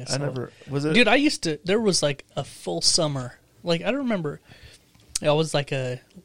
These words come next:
Speaker 1: like, seventeen-ish probably.
Speaker 2: Yeah.
Speaker 1: But I remember there was this summer, like, between probably junior and senior year,
Speaker 2: Yeah.
Speaker 1: where I remember I used to watch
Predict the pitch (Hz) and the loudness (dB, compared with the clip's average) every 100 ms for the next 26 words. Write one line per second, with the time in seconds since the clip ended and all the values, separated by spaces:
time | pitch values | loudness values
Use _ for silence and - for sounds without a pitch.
0 | - _ _ _ _ _ - 127 - - | -20 _ _ _ _ _ -16 -16 -16 -8
1 | - - 156 156 165 170 - 170 175 180 | -4 0 0 0 -2 -2 0 0 0 0
2 | 185 185 190 - - 160 170 180 185 147 | 0 0 -2 -4 -6 -6 -4 -4 2 4
3 | 127 113 - - 151 185 185 160 151 147 | 4 2 -8 -4 0 2 2 0 0 0
4 | 143 139 131 - - 147 131 127 - _ | -2 -2 0 0 0 -2 -6 -10 -14 _
5 | - 139 131 - _ _ _ _ _ 156 | -12 -10 -10 -16 _ _ _ _ _ -6
6 | 143 - 151 143 139 _ _ _ _ _ | -4 -4 -4 -4 -6 _ _ _ _ _
7 | - - 143 143 139 - - 139 143 135 | -12 -6 -4 -4 -6 -10 -6 -4 -4 -4
8 | 127 - 139 139 135 131 151 - 151 113 | -4 -4 -4 -6 -6 -6 -6 -4 -2 -2
9 | 107 - 139 160 196 180 160 139 143 156 | -6 -4 -2 0 0 0 -2 -2 -2 -2
10 | 156 - 131 127 - - | -4 -6 -8 -8 -10 -14